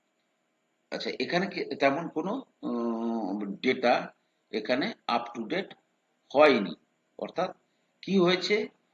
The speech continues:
না, the, আচ্ছা, আহ, তাদের যে, উম, it posted three point eight percent year on year rise in its consolidated net quarterly profit, মানে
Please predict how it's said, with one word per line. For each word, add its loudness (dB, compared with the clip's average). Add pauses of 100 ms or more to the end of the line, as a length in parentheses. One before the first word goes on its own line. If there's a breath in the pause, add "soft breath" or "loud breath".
(200)
না, 2 (100)
the, 0
আচ্ছা, 0
আহ, 0 (1400)
তাদের 4
যে, 4 (120)
উম, -2
it -2 (120)
posted 6
three -4
point 4
eight 2
percent 0 (460)
year 6
on 2 (180)
year 4
rise 2
in -6
its -4 (140)
consolidated -4 (520)
net 4 (160)
quarterly 2
profit, -2 (560)
মানে 0